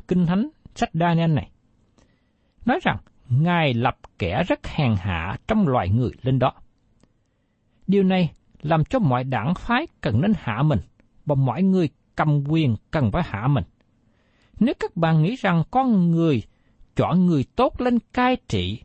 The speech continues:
thì lịch sử nhân loại đâu có quá tệ như chúng ta đã đọc. Chúng ta thấy nhiều việc kinh khủng mà của tổ phụ, những người tiền bối, những người đi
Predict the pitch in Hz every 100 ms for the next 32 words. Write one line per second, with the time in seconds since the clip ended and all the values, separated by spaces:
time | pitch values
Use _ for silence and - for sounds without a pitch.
0 | - - 107 127 - - 127 202 262 226
1 | 107 80 117 185 240 277 262 247 277 330
2 | - 78 104 170 220 - - 254 180 160
3 | 95 - _ _ _ _ _ _ _ _
4 | _ _ _ - - 247 277 247 240 359
5 | 359 _ - 165 175 180 127 120 - _
6 | - 277 269 - - 127 147 339 220 147
7 | 120 - - 95 - 95 104 208 - 101
8 | 98 101 - - - - 123 233 311 190
9 | 170 - 170 170 151 165 196 381 403 135
10 | 202 226 190 135 131 214